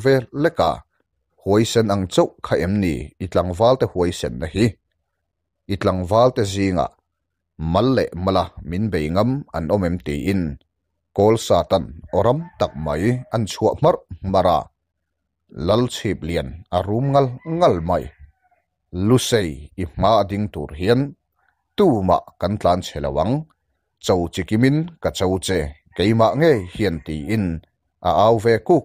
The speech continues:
ku ka. Putar ka bei ngai lo ti muk chunga. Kol sa ta chu in her makin. Lang rong val ma ani nun hluta in pe te lam hoin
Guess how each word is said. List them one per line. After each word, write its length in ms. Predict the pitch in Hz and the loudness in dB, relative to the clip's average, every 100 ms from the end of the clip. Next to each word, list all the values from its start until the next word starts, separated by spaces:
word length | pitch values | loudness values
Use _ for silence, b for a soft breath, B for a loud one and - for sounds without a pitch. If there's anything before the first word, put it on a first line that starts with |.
| _ _ | _ _
ku 80 | 110 85 - | -4 -2 2
ka. 140 | 90 71 85 _ _ _ _ _ _ _ _ _ _ _ _ _ _ - | 2 0 -6 _ _ _ _ _ _ _ _ _ _ _ _ _ _ -4
Putar 340 | 110 - 107 123 143 - | -2 2 2 2 -2 -4
ka 80 | 120 95 | -2 0
bei 160 | 82 78 | -2 0
ngai 180 | 82 92 87 | 2 2 2
lo 60 | 65 65 | -4 -8
ti 80 | 98 90 | -8 -2
muk 140 | 156 - - | -2 -4 -8
chunga. 280 | - 85 73 - _ _ _ _ _ _ | -2 2 2 0 _ _ _ _ _ _
Kol 200 | 101 107 117 | 2 2 2
sa 120 | - 92 | 2 0
ta 60 | 82 - | 0 -4
chu 60 | 101 | -4
in 100 | 98 90 | -4 0
her 140 | 135 143 - - | 0 0 -2 -2
makin. 320 | 147 98 82 69 _ _ _ _ _ _ _ - 90 | -2 -2 -4 -6 _ _ _ _ _ _ _ -4 0
Lang 200 | 92 85 82 | 0 0 -2
rong 200 | 85 82 | -2 -2
val 220 | 92 113 135 151 - 90 | 2 4 4 -2 -8 -2
ma 100 | 87 80 | 2 2
ani 120 | 92 | 0
nun 240 | 92 90 80 | -2 -2 -4
hluta 220 | 87 143 98 | -2 -2 0
in 120 | 87 73 | -4 -4
pe 80 | 80 78 | -4 0
te 80 | 104 | 0
lam 180 | 85 78 87 | 0 -2 -2
hoin 260 | 92 117 | 0 2